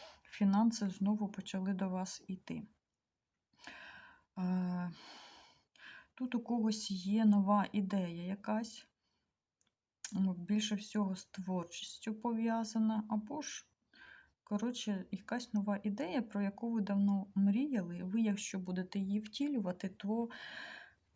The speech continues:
вона принесе вам дуже добрий ріст. Головне отримувати побільше інформації стосовно цього, навчатися, вдосконалюватися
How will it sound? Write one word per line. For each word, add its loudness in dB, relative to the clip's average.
вона 10
принесе 4
вам 6
дуже 4
добрий 6
ріст. -2
Головне 4
отримувати 4
побільше 0
інформації 2
стосовно -4
цього, -8
навчатися, 0
вдосконалюватися -2